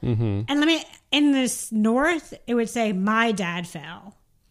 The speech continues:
Speaker 2: But I feel like in the South, people just say, "Dad fell."
Speaker 1: Okay.
Speaker 2: Did
Speaker 1: Yeah,
Speaker 2: we
Speaker 1: I'm, I'm not sure.
Speaker 2: I grew
Speaker 1: Um,
Speaker 2: up saying "my dad" for everything, and now I feel like more and more I'm just saying "dad," and people here just say "dad" or "mom."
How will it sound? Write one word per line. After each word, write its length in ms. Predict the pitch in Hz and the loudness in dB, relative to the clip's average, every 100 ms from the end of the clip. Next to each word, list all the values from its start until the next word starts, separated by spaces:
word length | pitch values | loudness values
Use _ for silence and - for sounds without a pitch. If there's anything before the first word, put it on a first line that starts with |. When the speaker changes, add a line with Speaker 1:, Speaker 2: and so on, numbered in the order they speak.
| _ - _ | _ -20 _
Speaker 2:
But 100 | - | -4
I 40 | 240 | -2
feel 140 | 262 | -2
like 80 | 247 | -2
in 80 | 254 | -2
the 100 | 226 | -2
South, 300 | 247 226 226 | -2 -2 -2
people 200 | 226 226 | -6 -6
just 140 | 214 | -6
say, 160 | 220 208 | -4 -4
"Dad 320 | 196 180 180 | -4 -6 -8
fell." 400 | - 135 131 - _ _ _ - - _ _ _ _ _ - | -12 -18 -18 -20 _ _ _ -18 -18 _ _ _ _ _ -8
Speaker 1:
Okay. 400 | 139 123 98 120 156 - - | -4 -2 -2 -4 -8 -16 -6
Speaker 2:
Did 80 | 117 | -2
Speaker 1:
Yeah, 80 | 110 | 0
Speaker 2:
we 60 | |
Speaker 1:
I'm, 180 | 113 110 - | -2 -4 -6
I'm 120 | 131 | -2
not 200 | 131 104 | -2 -2
sure. 460 | - 123 107 92 98 - - - - - - - - - - _ _ - | -6 -4 -2 -2 -6 -12 -20 -20 -20 -20 -20 -20 -20 -20 -20 _ _ -12
Speaker 2:
I 460 | 127 113 113 110 | -6 -4 -2 -2
grew 100 | 220 | 0
Speaker 1:
Um, 80 | 254 | -2
Speaker 2:
up 60 | 220 | 0
saying 280 | 240 220 202 | 0 0 0
"my 280 | 202 202 | -2 -2
dad" 360 | 208 233 240 247 | -2 -2 -2 -4
for 100 | 269 | -4
everything, 500 | 254 269 277 269 254 | -4 -4 -4 -2 -2
and 100 | 214 | 0
now 160 | 202 202 | -2 -2
I 100 | 202 | -4
feel 140 | 214 | -6
like 160 | 202 208 | -6 -6
more 140 | 202 | -4
and 100 | 196 | -4
more 80 | 202 | -4
I'm 120 | 180 | -6
just 120 | 180 | -8
saying 220 | 185 185 | -8 -8
"dad," 340 | 175 170 156 180 | -6 -8 -10 -6
and 140 | 190 | -6
people 180 | 190 190 | -4 -4
here 160 | 208 190 | -4 -6
just 140 | 180 | -8
say 120 | 180 | -4
"dad" 380 | 170 170 - - | -2 -2 -2 -4
or 60 | 170 | -4
"mom." 360 | 175 160 170 | -6 -8 -14